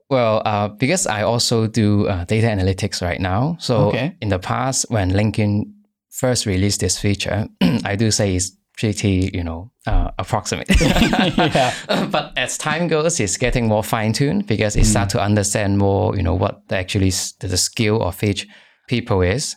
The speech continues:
Speaker 1: so that each person is, so that they can, you know, really figure out what does that translate to,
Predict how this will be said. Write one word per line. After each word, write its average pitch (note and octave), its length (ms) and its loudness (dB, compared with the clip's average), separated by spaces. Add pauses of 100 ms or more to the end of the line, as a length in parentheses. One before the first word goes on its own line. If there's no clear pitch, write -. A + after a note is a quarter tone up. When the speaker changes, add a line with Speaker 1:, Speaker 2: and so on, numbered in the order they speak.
(120)
Speaker 1:
so A2 120 -2
that G2 220 -2
each A2 160 -6
person G2+ 340 0
is, F#2+ 220 -2
so G#2+ 100 0
that F2 180 0
they E2+ 140 -2
can, D#2+ 240 -4 (340)
you G2 80 0
know, F#2+ 60 4
really G2 420 2
figure G2+ 360 -4
out F2+ 260 -2
what G2+ 140 -2
does - 220 -4
that F#2 200 -4
translate F2+ 480 -4
to, F#2 120 -4